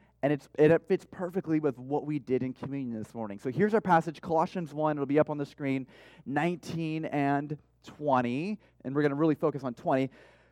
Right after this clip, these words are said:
But it says, "For God was pleased to have all his fullness dwell in him," that is Christ,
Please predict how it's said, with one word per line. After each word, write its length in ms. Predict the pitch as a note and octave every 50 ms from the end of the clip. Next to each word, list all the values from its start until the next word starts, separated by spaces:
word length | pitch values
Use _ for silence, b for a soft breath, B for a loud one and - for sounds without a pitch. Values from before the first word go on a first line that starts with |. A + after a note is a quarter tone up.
| b b
But 120 | - D3+
it 20 | -
says, 180 | G3 E3+ - - _
"For 180 | G3 A3 A#3 A3
God 240 | E3+ F#3+ F3 F3+ E3+
was 160 | E3+ D#3 -
pleased 500 | - - G3 G3 G3+ G#3 A3 G#3+ G3+ -
to 80 | F#3+ F3+
have 180 | E3+ D3+ - - _ -
all 260 | F3 G#3 A#3 C4 C#4+
his 140 | C#4 - -
fullness 440 | - - E3+ D#3+ D#3 E3+ F3+ -
dwell 280 | - - D#3+ D#3+ D#3 F3
in 80 | G3+ G#3
him," 380 | E3+ C3 A2+ B2 D3+ F3+ E3+ -
that 140 | B2+ C#3
is 140 | D3+ - - - _
Christ, 840 | - - - - C#3 A2 G#2 B2+ F3+ A3+ - - - - _ -